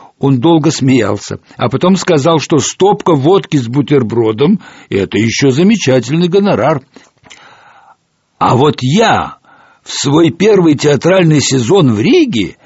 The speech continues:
я, бывший офицер, получал за каждый спектакль пирожок с рисом. Наверное, в рисе было и мясо?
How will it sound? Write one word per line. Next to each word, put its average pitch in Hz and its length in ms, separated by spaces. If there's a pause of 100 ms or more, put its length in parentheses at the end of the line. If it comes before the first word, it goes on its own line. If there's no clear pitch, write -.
(120)
я, 147 640 (120)
бывший 202 540
офицер, 190 720 (260)
получал 208 560
за 190 200
каждый 190 460
спектакль 233 920
пирожок 170 720
с - 120
рисом. - 600 (1080)
Наверное, 131 680
в 120 60
рисе 131 380
было 135 240
и 139 240
мясо? 202 560